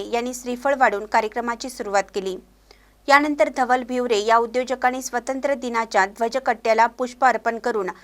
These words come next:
श्रीफळ वाढवले. बोरगाव टेक्सटाईल पार्कच्या स्वातंत्र्य दिनाच्या ध्वजारोहण बोरगाव येथील पत्रकार अजित कांबळे यांच्या हस्ते करण्यात आला.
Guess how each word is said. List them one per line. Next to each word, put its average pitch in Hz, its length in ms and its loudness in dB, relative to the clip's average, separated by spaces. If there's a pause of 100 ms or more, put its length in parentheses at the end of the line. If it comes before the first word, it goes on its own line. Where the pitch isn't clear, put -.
(340)
श्रीफळ 269 340 0
वाढवले. 196 480 2 (540)
बोरगाव 269 460 8
टेक्सटाईल 285 520 0
पार्कच्या 240 580 4
स्वातंत्र्य 262 500 -2
दिनाच्या 240 460 0
ध्वजारोहण 247 600 2
बोरगाव 240 420 2
येथील 262 240 -4
पत्रकार 240 480 0
अजित 226 260 -2 (100)
कांबळे 214 260 4
यांच्या 214 380 0
हस्ते 240 200 -8
करण्यात 214 320 -2
आला. 190 180 4